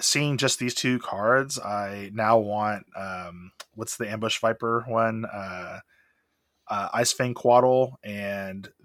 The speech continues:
the Abomination. That's like a two, a blue, and a green, and it, like, locks something down when E T Bs. I really want those to be printed now, just because it's like,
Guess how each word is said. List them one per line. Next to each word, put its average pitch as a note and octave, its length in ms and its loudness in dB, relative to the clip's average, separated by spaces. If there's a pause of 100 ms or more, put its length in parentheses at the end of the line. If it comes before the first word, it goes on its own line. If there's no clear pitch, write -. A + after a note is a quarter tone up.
the G#2 180 -6
Abomination. G#2+ 1120 -2 (120)
That's G2 220 -10
like G2 160 -10
a F2+ 380 -10 (400)
two, A2+ 460 2
a - 20 -4
blue, G#2 340 -4
and G2 80 -8
a F#2+ 60 -10
green, G2+ 480 -8
and F#2+ 100 -12
it, F#2 80 -10
like, F#2 180 -10
locks F#2+ 220 -8
something F#2+ 240 -10
down F#2 220 -8
when F#2 100 -10
E F#2 100 -14
T - 140 -12
Bs. G2 400 -12 (400)
I A2+ 60 4
really C#3+ 180 10
want B2+ 240 6
those A2+ 220 2
to G#2+ 40 -2
be G#2+ 140 -2
printed G#2+ 320 -4
now, G2 200 -4
just G2 140 -8
because A2 280 -4
it's G#2+ 160 -8
like, G2 180 -8